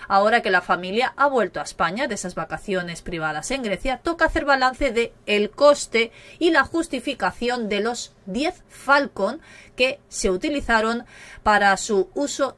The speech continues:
en actividades que no tienen nada que ver con sus labores de representación, o sea, que no son de índole laboral". Algo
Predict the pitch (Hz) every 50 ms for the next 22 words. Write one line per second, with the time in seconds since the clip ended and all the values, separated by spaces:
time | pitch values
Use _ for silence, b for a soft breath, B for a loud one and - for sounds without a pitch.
0 | _ - 247 240 226 190 - - 247 220 190 185 190 190 196 208 196 - - -
1 | - - 208 220 269 285 294 - - 226 226 226 240 247 226 208 202 202 208 214
2 | 220 214 - 190 180 190 202 208 254 262 240 - - 262 - - 214 185 180 190
3 | 202 214 220 208 - 196 202 208 208 208 185 - 165 165 - 175 156 147 151 147
4 | - - 185 165 156 151 - - 196 180 165 - - 185 185 220 262 262 240 -
5 | - 247 233 233 240 - B B B B B B B 196 180 196 190 185 180 175
6 | 170 - - 247 240 240 233 226 233 233 233 233 233 233 233 240 - _ - -
7 | 226 220 208 208 196 185 196 226 269 269 214 156 160 - - - - 233 269 302
8 | 294 226 226 247 285 320